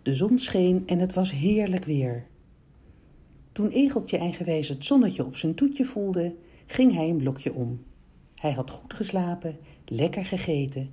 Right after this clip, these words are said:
en zin in een wandeling. Buiten de tuin van tante Cato ging die linksaf en liep langs het water waar de eendjes zwommen. Hij zong een liedje en de vogeltjes in de bomen zongen met hem mee.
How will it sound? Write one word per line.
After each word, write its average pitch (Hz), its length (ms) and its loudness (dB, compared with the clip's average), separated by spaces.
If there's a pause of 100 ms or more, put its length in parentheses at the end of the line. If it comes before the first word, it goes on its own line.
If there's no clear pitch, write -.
(140)
en 160 160 -2
zin 143 200 0
in 127 120 0
een 123 100 -2
wandeling. 131 480 0 (1900)
Buiten 262 340 4
de 170 140 -2
tuin 139 260 0
van 131 160 -6
tante 123 300 -6
Cato 240 580 -2
ging 156 280 -2
die 131 220 -4
linksaf 156 640 -4 (800)
en 208 140 0
liep 147 180 0
langs 185 240 4
het 147 120 -2
water 151 380 -2
waar 151 140 -4
de - 80 -4
eendjes 269 360 4
zwommen. 120 360 -6 (1700)
Hij 147 160 0
zong 156 200 2
een 156 100 2
liedje 226 480 0
en 165 120 -2
de 135 80 -2
vogeltjes 170 560 -4
in 165 80 -2
de 156 80 -2
bomen 190 360 2
zongen 160 240 0
met 156 140 -2
hem 151 80 -2
mee. 123 360 -2